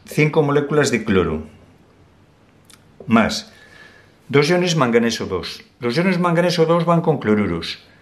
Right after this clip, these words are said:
Cada manganeso con dos cloruros. Como tengo dos iones manganeso, irán con cuatro cloruros. Por tanto, dos de M N C L dos. He añadido aquí cuatro cloruros.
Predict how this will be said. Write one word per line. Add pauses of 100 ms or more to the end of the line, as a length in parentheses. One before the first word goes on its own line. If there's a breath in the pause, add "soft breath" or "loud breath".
(600 soft breath)
Cada
manganeso
con
dos
cloruros.
Como
tengo
dos
iones
manganeso, (100)
irán
con
cuatro
cloruros. (480 soft breath)
Por
tanto,
dos (240)
de
M
N (120)
C
L
dos. (640 loud breath)
He
añadido
aquí
cuatro
cloruros.